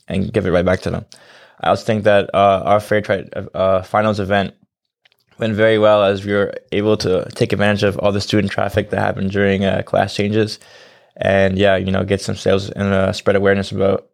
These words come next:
uh, the pur-, purpose of our class and fair trade in general. Uh, another question I have for you, Dwayne, is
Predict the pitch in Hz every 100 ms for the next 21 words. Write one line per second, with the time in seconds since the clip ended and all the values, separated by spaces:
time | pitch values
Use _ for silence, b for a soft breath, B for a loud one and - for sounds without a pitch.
0 | - 85 87 85 92 - 113 - 113 110
1 | 101 98 98 101 101 101 95 - 101 101
2 | 98 98 98 98 - 98 _ b b b
3 | b b b - 104 113 127 - 117 117
4 | 110 110 110 104 101 104 78 98 98 -